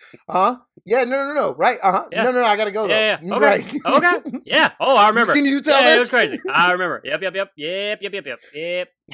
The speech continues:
Speaker 2: Yep. <laughs>
Speaker 1: And then I ran off and was like, "I wonder if the microphone on these earphones is
Speaker 2: Oh,
Speaker 1: gonna pick this
Speaker 2: yeah,
Speaker 1: up."
Speaker 2: we heard every
Speaker 1: <laughs>
Speaker 2: bit of it. Yeah, I'm gonna make sure <laughs> the people hear your grunt game
Speaker 1: No.
Speaker 2: is strong.
Speaker 1: There was no
Speaker 2: It
Speaker 1: grunt,
Speaker 2: was
Speaker 1: man.
Speaker 2: one
Speaker 1: It, it
Speaker 2: big
Speaker 1: was,
Speaker 2: push,
Speaker 1: uh,
Speaker 2: and, "Huh!" and gone.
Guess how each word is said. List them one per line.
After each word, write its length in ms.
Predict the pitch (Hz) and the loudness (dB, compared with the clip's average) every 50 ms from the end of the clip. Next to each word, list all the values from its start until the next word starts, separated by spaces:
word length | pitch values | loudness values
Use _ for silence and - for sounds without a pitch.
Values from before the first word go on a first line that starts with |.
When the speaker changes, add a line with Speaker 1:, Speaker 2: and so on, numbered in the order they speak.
| - - - | -18 -12 -10
Speaker 2:
Yep. 120 | 208 220 214 _ - | -10 -10 -10 _ -20
<laughs> 140 | - _ - | -20 _ -8
Speaker 1:
And 120 | 180 180 185 | -6 -4 -4
then 120 | 190 190 | -4 -4
I 80 | 190 185 | -4 -4
ran 340 | 180 175 185 196 202 202 202 | -4 -2 -2 -2 -2 -2 -2
off 300 | 196 190 185 175 175 - - _ - | -2 -2 -2 -4 -4 -8 -12 _ -12
and 140 | 196 175 175 | -10 -8 -8
was 160 | 175 160 147 | -8 -8 -6
like, 320 | 165 151 143 143 135 _ _ _ _ _ _ - | -6 -4 -4 -6 -8 _ _ _ _ _ _ -14
"I 60 | 135 | -12
wonder 240 | 143 160 175 185 180 | -10 -10 -10 -10 -12
if 100 | 175 _ | -12 _
the 80 | - | -14
microphone 520 | 147 147 147 160 156 156 151 - 156 156 151 | -12 -10 -10 -10 -12 -12 -14 -14 -12 -12 -12
on 80 | 143 | -12
these 180 | 135 135 131 131 | -14 -16 -10 -6
earphones 400 | 147 170 185 175 160 139 131 123 | -2 0 2 4 4 4 2 2
is 60 | 117 | 0
Speaker 2:
Oh, 40 | 113 | -4
Speaker 1:
gonna 120 | 110 123 | -6 -8
pick 200 | - - 170 - | -10 -12 -14 -12
this 180 | - 170 - - | -14 -16 -10 -6
Speaker 2:
yeah, 100 | 151 147 | -4 -4
Speaker 1:
up." 60 | 135 131 | -4 -4
Speaker 2:
we 80 | 165 | -2
heard 200 | 170 185 175 156 | -2 0 0 0
every 180 | 143 135 120 139 | -2 -4 -4 -4
Speaker 1:
<laughs> 20 | |
Speaker 2:
bit 160 | 143 143 127 | -4 -4 -4
of 160 | 113 107 104 104 | -4 -6 -8 -10
it. 140 | 101 - - _ | -12 -14 -16 _
Yeah, 200 | 147 139 120 104 | -8 -6 -6 -6
I'm 160 | 101 104 113 123 | -6 -8 -10 -12
gonna 120 | 127 127 | -10 -8
make 160 | 127 123 120 | -8 -8 -8
sure 220 | - - 123 120 117 | -8 -8 -8 -8 -8
<laughs> 1120 | - - _ _ _ _ _ _ _ _ _ _ _ _ _ _ _ - - _ _ _ | -10 -14 _ _ _ _ _ _ _ _ _ _ _ _ _ _ _ -20 -20 _ _ _
the 60 | - 104 | -18 -12
people 240 | 123 139 127 127 123 | -10 -10 -8 -8 -6
hear 100 | 131 131 | -6 -6
your 180 | 127 123 123 | -6 -6 -8
grunt 300 | 117 113 131 135 143 143 | -6 -6 -6 -6 -6 -6
game 220 | 123 120 120 117 113 | -6 -6 -4 -4 -2
Speaker 1:
No. 220 | 147 151 147 147 | -2 -2 -2 -4
Speaker 2:
is 120 | 107 101 - | -6 -10 -14
strong. 540 | - - - 120 113 120 131 127 117 107 95 _ _ _ _ _ _ _ _ _ _ _ _ _ _ _ _ _ _ _ _ _ _ _ _ _ | -18 -16 -14 -12 -10 -8 -8 -8 -10 -12 -14 _ _ _ _ _ _ _ _ _ _ _ _ _ _ _ _ _ _ _ _ _ _ _ _ _
Speaker 1:
There 100 | 151 170 | -8 -6
was 180 | 180 180 180 170 | -4 -4 -4 -4
no 120 | 180 175 | -6 -8
Speaker 2:
It 80 | 160 147 | -4 0
Speaker 1:
grunt, 200 | 175 220 240 240 | 4 4 4 4
Speaker 2:
was 140 | 214 165 | 4 0
Speaker 1:
man. 100 | 151 147 | -2 -2
Speaker 2:
one 200 | 175 220 240 240 | 0 0 0 0
Speaker 1:
It, 40 | 233 | 0
it 20 | 220 | 0
Speaker 2:
big 160 | 240 233 226 | 0 0 0
Speaker 1:
was, 100 | 147 135 | -2 -6
Speaker 2:
push, 280 | 127 196 220 226 196 156 | -6 -4 -4 -4 -4 -4
Speaker 1:
uh, 60 | 151 | -6
Speaker 2:
and, 180 | 156 143 123 - | -6 -8 -6 -2
"Huh!" 440 | - 311 349 370 392 392 285 170 139 135 | 2 4 6 6 8 6 6 4 2 0
and 380 | 135 139 135 131 123 117 113 _ _ _ _ _ 131 123 123 | -4 -4 -6 -6 -8 -12 -16 _ _ _ _ _ _ _ -10
gone. 280 | 139 165 180 131 101 | -10 -8 -8 -10 -12